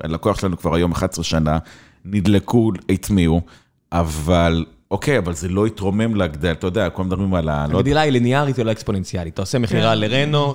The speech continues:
Speaker 2: קיבלת עוד מאה עמדות. אתה עושה מכירה לבית
Speaker 1: כן,
Speaker 2: צ'סטר, ואתה
Speaker 1: כן.
Speaker 2: מקבל עוד
Speaker 1: דרך
Speaker 2: מאה.
Speaker 1: אגב, שמה,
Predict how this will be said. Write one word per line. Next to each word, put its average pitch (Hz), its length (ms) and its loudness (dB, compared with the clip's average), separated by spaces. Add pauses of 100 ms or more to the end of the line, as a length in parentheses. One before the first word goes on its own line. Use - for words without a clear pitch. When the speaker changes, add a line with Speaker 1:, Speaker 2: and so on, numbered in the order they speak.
Speaker 2:
קיבלת 117 280 2
עוד 110 200 4
מאה 95 400 0
עמדות. 90 400 -6
אתה 101 80 -6
עושה 98 180 -2
מכירה 113 360 0
לבית 104 260 -2
Speaker 1:
כן, - 120 0
Speaker 2:
צ'סטר, 226 180 0
ואתה 120 140 -4
Speaker 1:
כן. 160 80 4
Speaker 2:
מקבל 127 220 2
עוד - 60 4
Speaker 1:
דרך - 100 2
Speaker 2:
מאה. 208 60 4
Speaker 1:
אגב, 185 160 2
שמה, 175 280 2